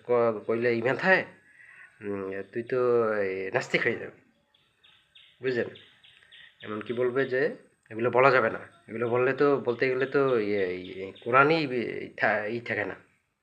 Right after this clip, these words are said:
কোরআনের উপরই বিশ্বাস থাকে না, ইসলামই থাকে না। এসব, এসব মিথ্যে কথা, এগুলো বানোয়াট।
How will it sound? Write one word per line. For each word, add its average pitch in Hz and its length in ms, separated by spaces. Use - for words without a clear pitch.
কোরআনের 110 340
উপরই 214 220
বিশ্বাস - 300
থাকে 95 180
না, - 120
ইসলামই 196 360
থাকে 107 160
না। - 120
এসব, - 320
এসব 104 280
মিথ্যে - 260
কথা, 92 200
এগুলো 98 220
বানোয়াট। 107 520